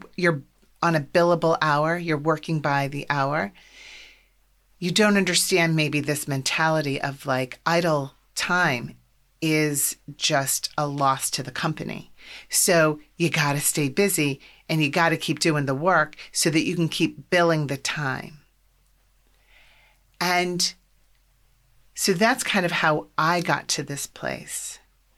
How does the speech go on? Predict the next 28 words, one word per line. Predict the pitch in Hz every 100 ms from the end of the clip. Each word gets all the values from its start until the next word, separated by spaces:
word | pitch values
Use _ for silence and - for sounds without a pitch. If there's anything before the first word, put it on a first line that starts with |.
| _ _ _ _ _
And | 170 170 156
then | 175 220 240 254 330 226
just | 208 196 - -
over | 196 196 190 185
time, | 180 - 180 180 208 -
I | 170
feel | 160 - - 196 202
like | 190 175 170 165 - - - _
we | 151 147
then | 139 170 170 180 180
start | - - 151 151 -
in | 156 151 143
motherhood. | 139 139 143 - - - - _ _ _ _ _ _ _ _ _ _ _ - -
And | 139
now | 147 170 196 202 202
there | 185 160 -
is, | 156 156 156 147 - - _ _ -
if | 139 - _ -
ever | 214 214 247
there | 202 196
was | 180
a | 180
time | 180 - 165 160 160 170
to | 175 -
be | 143 147
comparative, | - 127 123 - 151 165 190 269 285 285 - _ _ _ _ _ _ _ _ _ _ _
it | 165 165
is | 190 190 196